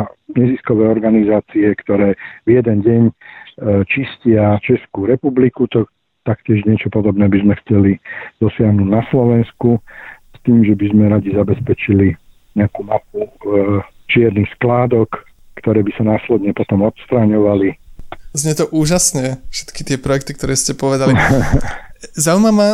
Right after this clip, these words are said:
Speaker 2: že, že prečo tieto veci, ktoré ste teraz vymenovali, že prečo to vlastne robíte ako vy osobne? Že, čo je taká vaša vnútorná motivácia, že ráno stanete a premýšľate, čo môžeme spraviť, čo môžeme zlepšiť, vyčistiť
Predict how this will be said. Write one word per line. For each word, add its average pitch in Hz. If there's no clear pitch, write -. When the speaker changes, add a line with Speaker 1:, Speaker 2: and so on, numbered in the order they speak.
Speaker 2:
že, 147
že 135
prečo 214
tieto 156
veci, 147
ktoré 139
ste 135
teraz 135
vymenovali, 131
že 143
prečo 208
to 208
vlastne 175
robíte 165
ako 156
vy 151
osobne? 135
Že, 135
čo -
je -
taká 190
vaša 175
vnútorná 165
motivácia, 147
že 139
ráno 165
stanete 156
a 143
premýšľate, 143
čo -
môžeme 156
spraviť, 143
čo 151
môžeme 143
zlepšiť, 139
vyčistiť 139